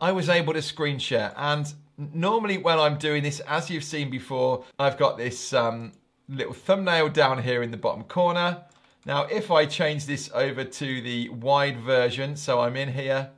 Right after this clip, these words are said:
uh, I can put this on here, and instead of having that office, I can say transparent picture in picture. And all of a sudden, look, there's me sitting here, um, in front of my screen. And actually <laughs> what I did as well, because when I point to my left,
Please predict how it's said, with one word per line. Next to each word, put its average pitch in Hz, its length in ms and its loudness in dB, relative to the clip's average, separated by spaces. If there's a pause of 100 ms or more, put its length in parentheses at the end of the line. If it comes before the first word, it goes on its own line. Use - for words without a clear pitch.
(920)
uh, 117 200 -4
I 123 140 -2
can 123 180 -8
put - 260 0
this 190 200 -4
on 139 180 4
here, 127 320 4
and 151 100 -4
instead 190 420 0
of 190 80 0
having 143 240 4
that 123 200 0
office, 147 560 2
I 131 120 0
can - 160 -10
say 123 340 -2
transparent 143 960 -2
picture 143 280 -8
in 127 140 -4
picture. 147 500 -2 (360)
And 131 160 -4
all 208 140 0
of 143 80 0
a 127 60 2
sudden, 135 460 -2
look, 143 280 0
there's 151 280 2
me 131 360 -2
sitting 147 500 -8
here, 120 440 2 (340)
um, 117 480 -4 (420)
in 143 200 0
front 139 380 -4
of 127 140 -2
my 123 180 2
screen. 117 640 -4
And 143 100 0
actually 202 320 0
<laughs> 185 40 -4
what 165 200 6
I 147 100 6
did 175 360 0
as 127 160 -6
well, 135 240 4
because 139 280 -4
when 165 140 2
I 214 140 4
point 147 440 0
to 143 120 -4
my 160 340 2
left, 165 460 0